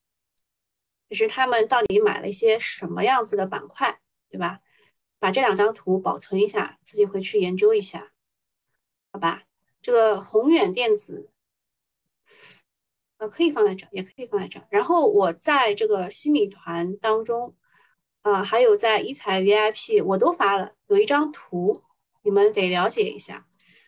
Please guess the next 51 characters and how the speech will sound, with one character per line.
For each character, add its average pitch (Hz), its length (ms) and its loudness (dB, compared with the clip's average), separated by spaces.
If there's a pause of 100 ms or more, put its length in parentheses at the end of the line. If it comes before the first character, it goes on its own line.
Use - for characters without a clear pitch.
(160)
啊， 190 160 -8
有 196 80 2
一 - 20 0
张 240 200 0
图， 180 460 -6
啊， 233 80 -2
就 349 140 2
是 285 120 2
这 254 160 0
一 190 60 0
张 196 280 0
啊， 175 260 -8 (200)
就 262 120 -8
是 247 100 -12
这 240 180 0
一 202 60 0
张。 185 380 -2 (500)
然 190 220 -2
后 208 640 2 (220)
我 208 100 0
在 262 160 2
西 - 160 -2
米 240 100 2
团 190 260 -2
也 185 160 2
发 202 280 -2
了， - 140 -6 (120)
反 202 100 0
正 269 120 2
两 190 160 0
边 254 120 -2
我 214 140 0
都 202 140 -4
发 208 160 0
了， 196 40 0
你 190 60 -2
们 196 80 0
自 208 80 -2
己 269 100 -2
回 196 140 -4
去 254 140 -12
找。 - 260 -8 (500)
这 302 120 -2
张 302 120 2
图 208 200 2
是 - 120 -4
这 320 140 -4
个 262 80 2
样 185 220 -2
子 185 120 -12
的。 - 160 -20